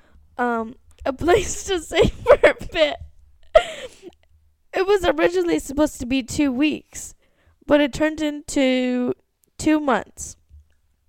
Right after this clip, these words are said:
During the second month, I a-, hold on. I asked if he would just like to sublet my other roommate's room because she was gonna be out of town.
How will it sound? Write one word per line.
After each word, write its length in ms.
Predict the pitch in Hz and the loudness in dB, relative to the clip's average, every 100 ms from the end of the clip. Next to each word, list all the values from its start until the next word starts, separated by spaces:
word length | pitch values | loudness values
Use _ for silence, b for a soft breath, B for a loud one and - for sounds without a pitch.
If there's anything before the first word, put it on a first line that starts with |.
| _ _ _ _ - - - 226 | _ _ _ _ -20 -20 -20 -12
During 380 | 277 311 330 294 | -4 -2 -4 -4
the 420 | 294 277 277 277 - b b b b b b | 0 0 0 -2 -8 b b b b b b
second 520 | - 392 415 349 - | 2 2 2 -2 -2
month, 440 | 240 233 226 247 - - _ _ - | -2 -2 -2 -8 -20 -20 _ _ -2
I 220 | 262 262 - _ _ _ - | 0 0 -2 _ _ _ -4
a-, 320 | 277 277 262 - _ _ _ _ _ _ _ - | -2 -2 -4 -8 _ _ _ _ _ _ _ -12
hold 140 | 202 | -12
on. 180 | - - _ b b 240 _ 262 | -12 -18 _ b b -20 _ -4
I 140 | 262 | -2
asked 300 | 254 339 - | -2 -4 -4
if 100 | 359 - | -6 -4
he 140 | 269 | -4
would 240 | 254 269 | -2 -4
just 240 | 247 269 - | -4 -6 -6
like 420 | 233 220 220 - | -4 -2 -2 -6
to 160 | - 262 | -10 -8
sublet 720 | - - 226 214 214 208 - | -6 -2 -2 0 0 0 -2
my 160 | 214 208 | -4 -2
other 220 | - 208 240 | -2 0 -2
roommate's 560 | 240 254 294 - - | -2 -4 -6 -10 -10
room 460 | 208 214 196 190 226 b b b - | 0 0 0 -4 -10 b b b -10
because 300 | 247 254 233 | -2 0 0
she 120 | 240 | 0
was 200 | 233 220 | -2 -2
gonna 260 | 233 214 208 | -4 -4 -6
be 220 | 214 214 | -6 -6
out 160 | 190 190 | -4 -4
of 140 | 202 | -6
town. 560 | - 320 262 - - | -6 -4 -6 -8 -18